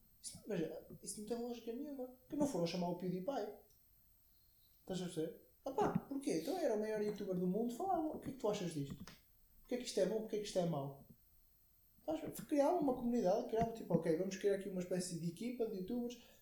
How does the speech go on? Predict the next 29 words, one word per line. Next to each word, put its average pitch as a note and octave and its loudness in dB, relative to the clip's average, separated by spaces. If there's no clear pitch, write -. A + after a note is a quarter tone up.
eu F#3 2
vou G#3+ -2
falar G#3+ -2
sobre G#3 -2
isto. - -6
Estou F3+ -2
a - -2
falar G#3 4
de G#3 2
youtubers A3+ -2
porque - 0
o - 8
artigo D#3 2
treze E3+ 2
fode E3+ 4
muito F3+ 2
o - -2
YouTube, E3 -2
não B2+ -4
é? D3 -6
Quer D4+ -2
dizer, - -4
são A#3 -4
decisões, F3 0
to-, F#3 -6
não A3+ -2
é - 0
decisões, C4 -2
são, D3+ -4